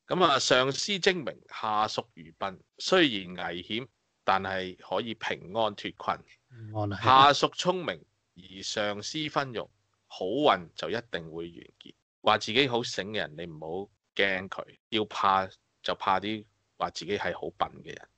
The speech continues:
Speaker 1: 警惕話自己低 B 嘅人，即係話高 B 嘅人咧就唔使怕佢嘅。
Speaker 2: <laughs> 冇錯，即係強者咧一向都係啊示弱嘅，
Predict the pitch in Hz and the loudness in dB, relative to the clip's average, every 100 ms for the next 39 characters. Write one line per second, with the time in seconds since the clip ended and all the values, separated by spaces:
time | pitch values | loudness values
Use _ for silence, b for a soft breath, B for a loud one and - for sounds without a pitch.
0 | _ 113 123 143 131 98 101 101 110 113 | _ -8 -2 2 4 2 0 -2 2 2
1 | 110 101 85 - - - 131 104 95 95 | 0 -4 -4 -8 -12 0 2 4 2 0
2 | - 123 120 123 110 92 82 101 98 - | -4 -4 -4 -4 -2 -2 -2 -6 -6 -8
3 | - _ _ - 98 92 98 98 - 80 | -18 _ _ -20 -10 -4 -4 -4 -4 -6
4 | - - - - _ _ - - - - | -8 -16 -20 -20 _ _ 0 0 -8 -20
5 | _ _ 170 180 147 - 135 - - - | _ _ 8 10 10 10 6 4 -16 -20
6 | _ - - _ - B B B B - | _ -20 -20 _ -18 B B B B 4
7 | 160 139 123 - _ _ - 139 110 107 | 8 10 8 2 _ _ 0 4 6 6
8 | 113 117 127 151 151 147 151 143 117 117 | 4 8 10 10 10 8 8 8 6 2
9 | 117 131 101 98 95 _ - - 104 101 | 4 4 2 -2 -8 _ -10 -4 -2 2
10 | 104 101 - - | 4 2 0 -10